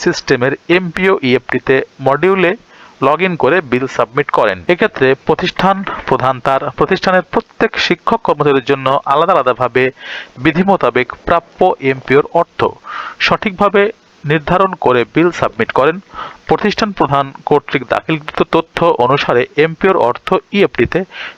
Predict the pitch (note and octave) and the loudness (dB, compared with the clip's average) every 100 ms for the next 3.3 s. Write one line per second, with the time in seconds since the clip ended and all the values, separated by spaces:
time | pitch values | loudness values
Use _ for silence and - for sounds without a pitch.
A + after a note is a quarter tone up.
0 | - - G3+ - - G#3 _ - C3+ C#3 | -4 -2 -2 -2 0 0 _ -2 -2 0
1 | D#3 A2+ - - - - F3 - F#3+ A#2 | 0 0 -2 -2 -2 0 0 2 0 0
2 | B2 C3 G3+ - C3+ E3 C3+ A#2 A#2 E3 | -4 -4 -6 -2 -2 -2 0 -2 0 -2
3 | - A2+ A2+ | 0 0 0